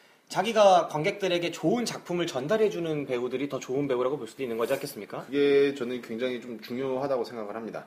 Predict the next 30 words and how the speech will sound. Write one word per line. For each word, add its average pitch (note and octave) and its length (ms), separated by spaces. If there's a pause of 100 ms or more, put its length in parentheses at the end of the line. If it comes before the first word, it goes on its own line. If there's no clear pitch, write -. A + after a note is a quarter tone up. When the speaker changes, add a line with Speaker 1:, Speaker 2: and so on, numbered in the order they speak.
Speaker 1:
네. A2+ 340
Speaker 2:
어, F#2 460
배우의 C3 440
역량도 D3 600
조-, G2+ 260 (200)
중요한데, G#2+ 680 (540)
어, F#2+ 420
작품, - 400
작품을 C#3 420
보는 A2 420 (100)
그 - 40
Speaker 1:
네. G#2+ 240
Speaker 2:
눈 D3 320 (640)
역시도 A2+ 580 (100)
중요하다고 A2+ 600
생각을 A#2+ 300
하기 A2 180
때문에 G2 460 (420)
그 - 80
점을 B2 200
좀 B2 140
많이 E2+ 320 (160)
고려를 F#2 400
좀 E2+ 160
했었습니다. A2+ 560
Speaker 1:
네. - 60 (160)
믿고 C#3+ 360
보는 F#3+ 280
배우라 A#2+ 260
그러죠? G#2 420